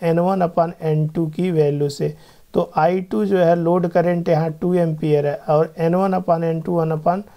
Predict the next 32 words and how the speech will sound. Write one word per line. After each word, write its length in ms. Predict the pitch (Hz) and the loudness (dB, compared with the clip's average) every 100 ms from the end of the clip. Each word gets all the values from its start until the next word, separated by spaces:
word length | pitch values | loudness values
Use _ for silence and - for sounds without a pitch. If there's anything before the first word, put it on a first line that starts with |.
| - _ _ - | -20 _ _ 0
twenty 380 | 165 160 170 | 0 0 -2
five 400 | 151 147 135 139 | 0 0 0 -2
है। 80 | 156 | -4
तो 240 | 151 - 165 | -4 -4 -4
टू, 240 | - - | -4 -6
यहाँ 380 | 165 165 165 196 | 0 2 2 -2
से 140 | 208 | -4
तुम 280 | 202 202 202 | 0 0 2
देखोगे, 560 | 175 160 185 180 156 160 - - - - - _ _ - _ _ _ _ - | 2 4 2 2 2 0 -8 -20 -20 -20 -20 _ _ -20 _ _ _ _ -8
ओ 160 | - 143 | -4 -4
हो 300 | - - 147 | -4 -6 -4
हो 180 | 180 175 143 | -2 0 0
हो 280 | 156 160 143 | 0 0 0
हो, 520 | 165 160 160 135 131 - - - - _ - | 0 2 4 2 0 -8 -20 -20 -20 _ -2
ये 100 | 156 | 0
गलती 360 | 156 156 180 | 0 0 0
हो 160 | 165 151 | 2 4
गया। 280 | 143 143 160 | 4 4 2
ये 280 | 165 170 156 | 0 0 0
देखो 260 | 165 170 | 2 2
यहाँ 280 | 170 156 165 | 2 2 0
से 160 | 151 185 - | -4 -4 0
आई 220 | 156 170 | 2 2
वन 180 | 190 196 | 2 0
upon 280 | 185 185 180 165 | 0 0 0 -2
इनवर्स 460 | 165 175 196 - | 0 2 0 -2
में 100 | 160 | -4
है 100 | 143 | -2
ना, 160 | 151 170 - - _ - | -2 -4 -8 -20 _ 0
तो 80 | |
यहाँ 180 | 165 180 | 2 2
से 300 | 156 190 - | 0 -2 -4